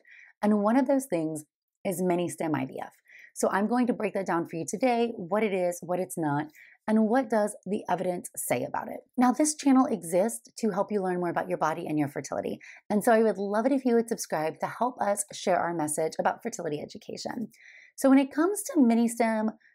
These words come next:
modified, mini I V F, minimal stim, low cost, low complexity, there's a lot of different words people will throw out there. The take-home message is what they are talking about is the stimulation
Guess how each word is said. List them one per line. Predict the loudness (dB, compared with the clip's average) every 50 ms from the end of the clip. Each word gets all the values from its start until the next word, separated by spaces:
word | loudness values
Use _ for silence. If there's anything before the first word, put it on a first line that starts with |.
| _ _ _ -6 -2
modified, | 0 2 2 4 4 4 4 4 2 0 2 2 2 2 4 2 2 2 2 2 2 2 2 4 2 2 0 -4 -12
mini | -8 -6 -4 -2 0 2 2 4 4 4 4 4 4 2 0
I | 0 -2 -2
V | 0 0 0 2
F, | 2 0 0 -2 -4 -4
minimal | -4 -2 0 2 2 2 2 2 0
stim, | -2 -4 -2 -2 0 0 0 0 -2 -2 -4 -4 -6 -10 _ _ _ _ _ _ _ _ _ _ _ _ _ _ _ _ _ _ _ _ _ _ 2
low | 4 4 4 4
cost, | 0 -2 -4 -2 0 0 0 -2 0 0
low | 0 0
complexity, | 0 -4 -4 -2 -2 -2 -2 -4 -6 -4 -2
there's | -2 -2 -2 -2
a | -2
lot | 0 0 0
of | 0 -2
different | -2 -4 -4 0
words | 0 0 0 0 -4 -6
people | -6 -4 -2 -2 -2 -2
will | -2
throw | -4 -4 -2 -2
out | -2 -2 -2 -4
there. | -6 -6 -6 -6 -8 _ _ _ -20 -20 -20 -20 -10 _ -2
The | -2 -2
take-home | 0 -4 -4 -4 0 2 4 4 4
message | 4 2 0 0 0 0 0 0 -4 _ -4
is | -4 -2 -2 0
what | -2 -2 0 0
they | 2 2
are | 2 2
talking | 2 0 -2 -2 -2 -4 -6 -4
about | 0 0 0 0 -2 -4 _ -20 -20 _ _ _ 0
is | 0 0 0
the | 0 -4 -4 -8
stimulation | -10 -8 -8 -6 0 2 4 4 6 4 4 4 4 4 2 2 0 -6 -6 -4 -4 -4 -4